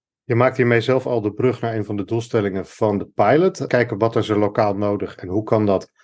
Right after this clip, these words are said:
landelijk, eh, welke lessen kunnen daar landelijk van worden getrokken. Als jij nou kijkt naar die coalitie, kijkt naar de afgelopen twee jaar,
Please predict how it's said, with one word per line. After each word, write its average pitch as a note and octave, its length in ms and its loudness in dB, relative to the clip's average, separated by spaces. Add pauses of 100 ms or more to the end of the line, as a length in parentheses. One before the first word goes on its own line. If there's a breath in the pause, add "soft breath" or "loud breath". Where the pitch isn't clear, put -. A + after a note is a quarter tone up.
(180)
landelijk, G#2 560 2
eh, A#2+ 120 -2
welke A#2+ 260 2
lessen G#2+ 300 0
kunnen F#2+ 220 -4
daar G2 100 0
landelijk G#2 340 0
van G#2 160 -4
worden F#2 220 -4
getrokken. B2+ 420 -2
Als A#2+ 100 0
jij B2+ 120 4
nou B2+ 140 0
kijkt B2+ 240 0
naar A#2 160 0
die G#2+ 100 -6
coalitie, A#2 680 -2 (400 soft breath)
kijkt B2 220 2
naar B2 80 2
de B2 80 2
afgelopen A2+ 560 -2
twee G#2+ 300 0
jaar, B2 520 0